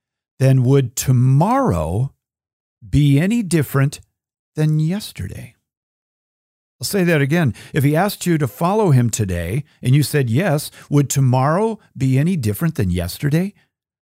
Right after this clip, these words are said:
Well, I guess so. I mean, <laughs> most of us would say, "Uh, duh, yeah." Well, then how? How? I mean, this is, this is really serious stuff. How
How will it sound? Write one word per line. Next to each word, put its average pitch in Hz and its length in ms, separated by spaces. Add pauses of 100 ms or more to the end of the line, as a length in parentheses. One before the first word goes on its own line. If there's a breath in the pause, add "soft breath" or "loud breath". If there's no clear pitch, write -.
(340)
Well, 82 180
I 73 140
guess 95 280
so. 151 540
I 98 100
mean, 107 360
<laughs> - 80
most 165 280
of 165 120
us 123 180
would 127 160
say, 123 300 (400 loud breath)
"Uh, 110 280
duh, 117 680
yeah." 127 760 (580 loud breath)
Well, 143 140
then 165 440
how? 202 640 (680)
How? 190 680
I 123 80
mean, 131 160
this 147 220
is, 123 180 (280 loud breath)
this - 220
is 370 180
really 175 240
serious 165 440
stuff. - 240 (180 loud breath)
How 156 840